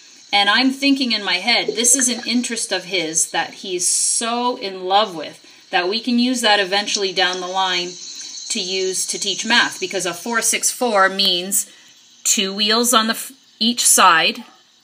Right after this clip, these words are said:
makes four, three big wheels on each side makes six, and two wheels on each side makes four. So it's a four six four. And I, I hold up my fingers and I say four, I, two on each hand,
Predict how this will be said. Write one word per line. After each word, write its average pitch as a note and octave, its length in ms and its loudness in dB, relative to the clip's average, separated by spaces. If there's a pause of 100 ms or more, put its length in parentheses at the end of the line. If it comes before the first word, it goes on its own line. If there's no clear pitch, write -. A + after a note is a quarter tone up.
makes F#3+ 280 0
four, F3+ 600 -2 (300)
three A3+ 500 2
big A3 200 2
wheels G3+ 300 2
on F#3+ 120 4
each F#3 180 -4
side F3+ 360 2
makes F3+ 240 -2
six, - 680 2 (160)
and E3 240 -8
two F#3+ 340 -2
wheels F#3 280 -2
on F3+ 100 -2
each F3+ 240 -6
side E3+ 500 4
makes E3 280 -4
four. F3 300 -2
So - 140 -4
it's D#3+ 120 -6
a D#3 40 -6
four F#3+ 240 -2
six - 260 -2
four. F3+ 460 0 (600)
And G3 200 4
I, F#3 280 4
I F#3 160 2
hold A#3+ 320 6
up E3+ 120 4
my F#3+ 160 2
fingers F#3 480 0
and F3 140 -2
I E3+ 80 2
say E3+ 460 2
four, F3 720 2 (560)
I, E3+ 180 -4 (260)
two G3+ 240 2
on F3 140 2
each F3 220 -8
hand, E3+ 420 -2